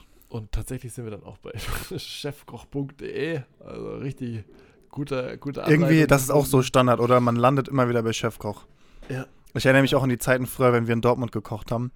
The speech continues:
Speaker 2: Man ist immer, <laughs> immer
Speaker 1: Idee
Speaker 2: irgendwie bei
Speaker 1: für einen
Speaker 2: Chefkoch
Speaker 1: großen
Speaker 2: gelandet.
Speaker 1: Salat. Ah ja, super, <laughs> chefkoch punkt de, gib ihm.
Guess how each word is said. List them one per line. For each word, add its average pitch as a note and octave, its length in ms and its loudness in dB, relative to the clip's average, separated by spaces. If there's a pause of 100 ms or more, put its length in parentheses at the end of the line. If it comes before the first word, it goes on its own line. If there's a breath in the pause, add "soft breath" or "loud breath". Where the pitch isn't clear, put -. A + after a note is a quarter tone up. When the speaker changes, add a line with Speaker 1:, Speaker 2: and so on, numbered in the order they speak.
(320 loud breath)
Speaker 2:
Man A2+ 140 -2
ist B2+ 180 -2
immer, C3+ 420 2
<laughs> C#3 340 0 (100)
immer C3+ 280 0
Speaker 1:
Idee E3+ 240 2
Speaker 2:
irgendwie C4+ 60 4
bei A3+ 80 0
Speaker 1:
für G3 160 2
einen D3+ 160 2
Speaker 2:
Chefkoch B2+ 120 -4
Speaker 1:
großen G#3 320 6
Speaker 2:
gelandet. E3 40 0
Speaker 1:
Salat. D3 460 6 (120)
Ah D#3+ 180 2
ja, F3+ 180 6
super, D3+ 380 4
<laughs> - 0 -
chefkoch E3+ 460 -2
punkt A3 300 2
de, G3 280 4
gib D#3 240 -6
ihm. D3 260 2